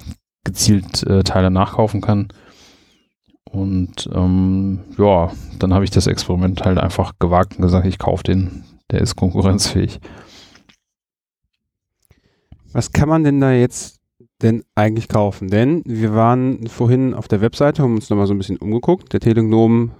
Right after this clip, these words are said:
Speaker 2: äh, hat, wollte nämlich mal wissen, was kostet das ganze Ding eigentlich? Und als wir uns da so die Webseite anschauten, äh, gab's irgendwie zwei, drei Konfigurationen und das D-I-Y-Bild.
Speaker 1: Genau.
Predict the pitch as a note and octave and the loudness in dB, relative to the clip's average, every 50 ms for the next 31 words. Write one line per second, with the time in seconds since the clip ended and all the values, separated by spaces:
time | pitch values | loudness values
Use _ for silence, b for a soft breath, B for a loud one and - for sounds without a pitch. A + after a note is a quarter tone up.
0 | - - - F#2+ G2 G2 G#2 G2+ - _ _ _ _ _ _ - G#2 G#2 - G#2+ | -12 -6 -2 0 0 2 0 0 -2 _ _ _ _ _ _ -4 -4 -2 -2 -2
1 | G#2 G2+ G#2 G#2 G2 G2 G#2+ - A2+ G2+ F#2+ - - - C3 - - D#3+ - - | -2 0 0 0 0 0 -2 -2 -2 -2 -2 -4 -4 -6 -6 -4 -4 -4 -2 -2
2 | D3 D#3+ - - - C#3+ D#3+ E3+ D#3+ - - C#3 B2+ C#3+ D#3 D3+ E3 E3+ F#3+ F#3+ | -4 -4 -4 -2 0 0 0 0 -2 -4 -2 0 0 0 2 2 2 2 2 0
3 | - - B B B B B B B B B B B B B B B B B B | -6 -14 B B B B B B B B B B B B B B B B B B
4 | B A#2+ B2 B2 - - A#2+ - - B2+ B2 B2+ - C3+ A#2+ A#2 A2 A2+ G#2 B2 | B -4 -4 -2 0 -2 -2 -2 -2 -2 -2 -2 -2 -4 -2 -2 -2 0 0 0
5 | C#3 - - D#3 D#3 D#3+ E3+ D3 C#3+ C#3+ D#3 D#3 - - D3+ D3 D#3 D3 - D3+ | -2 0 0 0 0 0 0 -2 -2 -2 -4 -4 -2 0 0 2 2 0 0 0
6 | D#3 D#3+ E3 E3 D#3+ D#3 C#3+ - A2+ A#2+ A#2+ - A#2 A#2 A#2+ - - - A#2 A#2+ | 0 0 2 0 0 -2 -4 -4 -6 -6 -2 0 0 0 0 -2 -6 -8 -8 -8
7 | A#2 A#2 A#2 A#2+ A#2 - - - A#2 A2+ B2 A#2 A2 A2 A2 - B2+ A#2 A2 A2+ | -6 -4 -6 -6 -6 -4 -2 0 0 0 2 2 2 0 0 0 -4 -6 -4 -4
8 | A#2 G#2+ G2+ G#2 G2+ - - - A2+ B2+ D#3 F#3+ G#3+ A3 - _ _ _ _ _ | -2 -2 0 -2 -2 -4 -4 -2 0 0 2 0 0 -2 -6 _ _ _ _ _
9 | _ - C3+ C#3+ D#3+ E3+ D#3 _ _ _ _ _ _ _ _ _ _ - B2+ B2 | _ -2 0 0 0 -2 -6 _ _ _ _ _ _ _ _ _ _ 0 0 0
10 | B2+ - - - _ - A#2+ A2+ A#2 B2 C3+ F#2 G#2+ A#2 A#2 A2+ A2 G#2+ G#2+ G#2+ | 0 0 -6 -14 _ -14 -6 -2 2 2 4 4 4 4 2 2 2 2 4 4
11 | G#2 G2+ F#2+ F2+ - _ _ _ - A2+ A2 A2 A2 G2+ G2 F#2 E2+ - - - | 4 2 2 0 -2 _ _ _ -20 -12 -6 -2 0 0 0 0 -2 -6 -12 -20
12 | _ _ _ _ _ _ _ _ _ _ _ _ _ _ _ _ _ _ _ _ | _ _ _ _ _ _ _ _ _ _ _ _ _ _ _ _ _ _ _ _
13 | _ _ _ _ _ _ _ _ _ _ - C3 A#2 G#2+ G2 G2 G2+ | _ _ _ _ _ _ _ _ _ _ -2 0 2 2 0 0 -2